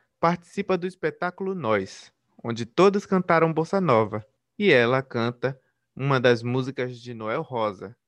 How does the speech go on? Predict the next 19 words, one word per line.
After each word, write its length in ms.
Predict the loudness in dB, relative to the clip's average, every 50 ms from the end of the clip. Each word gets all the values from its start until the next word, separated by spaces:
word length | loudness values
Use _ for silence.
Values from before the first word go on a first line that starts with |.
| _ _ _ -10
na 220 | -6 -4 -4 -4
inauguração 680 | -4 -4 -4 -4 -4 -4 -4 -4 -6 -6 -6 -8 -10 -10
do 80 | -10 -12
Teatro 480 | -10 -4 -2 -2 -2 -2 -4 -8 -12
Vila 280 | -8 -6 -6 -6 -6 -6
Velha. 400 | -4 -4 -4 -6 -6 -8 -16 -20 _ _ _ _ _ _ -4
Estes 540 | -2 0 0 0 -2 -6 -8 -10 -10 -10 -8
e 120 | -6 -4
outros 320 | -4 -4 -4 -6 -8 -10 -10
shows 460 | -6 -2 0 2 2 2 0 0 -2
em 100 | -4 -4
que 100 | -4 -4
Maria 300 | -4 -4 -4 -4 -6 -6
Bethânia 480 | -6 -8 -8 -8 -10 -10 -8 -6 -6 -8
apresenta 640 | -6 -6 -8 -8 -6 -6 -8 -8 -8 -8 -10 -12
junto 340 | -12 -10 -12 -12 -12 -12 -12
com 180 | -10 -10 -10 -10
seu 200 | -10 -10 -10 -10
irmão 440 | -10 -10 -8 -8 -6 -6 -6 -8